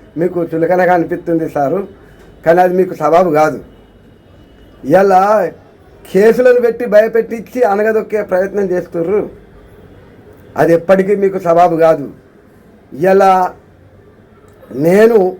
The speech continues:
మహారాష్ట్రలోని భీమండి లోపల ఉంటా. నా పేరు కుసుమ సత్యనారాయణ.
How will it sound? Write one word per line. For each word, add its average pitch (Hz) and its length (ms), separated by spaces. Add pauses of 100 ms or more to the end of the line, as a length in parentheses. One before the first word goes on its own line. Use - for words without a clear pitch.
(720)
మహారాష్ట్రలోని 208 720
భీమండి 190 400
లోపల 190 320
ఉంటా. 175 480 (600)
నా 127 100
పేరు 165 260
కుసుమ 165 300
సత్యనారాయణ. 156 760